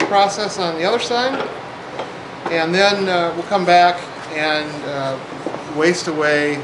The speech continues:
the material in between the tails. Removing the waste between the tails, uh, there are a number of ways to do it. You could take a coping saw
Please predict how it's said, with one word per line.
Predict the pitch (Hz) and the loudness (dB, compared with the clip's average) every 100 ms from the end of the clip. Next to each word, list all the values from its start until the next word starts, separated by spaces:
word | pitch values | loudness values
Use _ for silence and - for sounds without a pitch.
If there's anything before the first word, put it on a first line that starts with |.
| - | -8
the | 143 139 | -8 -6
material | 139 - 160 151 143 135 135 - - - - | -6 -4 -2 0 0 -2 -6 -12 -14 -14 -12
in | 156 147 | -10 -8
between | 135 156 180 151 131 | -8 -8 -6 -6 -6
the | 123 | -8
tails. | 143 110 101 - - - - - - - - - 180 196 | -8 -8 -8 -10 -12 -14 -14 -14 -14 -14 -14 -14 -12 -10
Removing | 240 262 262 233 175 | -8 -6 -6 -6 -8
the | 185 175 160 139 | -4 -2 -2 -6
waste | 160 180 190 - | -2 -2 -2 -8
between | 160 - 175 175 | -16 -12 -10 -6
the | 135 | -6
tails, | 147 139 135 131 - - 139 | -4 -4 -4 -8 -12 -16 -18
uh, | 131 | -10
there | 165 | -8
are | |
a | 156 | -2
number | 151 151 | -2 0
of | 135 | -2
ways | 131 127 | -4 -4
to | 123 | -8
do | 120 117 | -8 -8
it. | 117 | -10
You | 139 135 135 131 - _ | -10 -8 -8 -10 -14 _
could | 147 | -12
take | 151 139 | -12 -12
a | |
coping | - 139 139 147 | -8 -8 -6 -8
saw | - 143 143 139 | -8 -8 -8 -10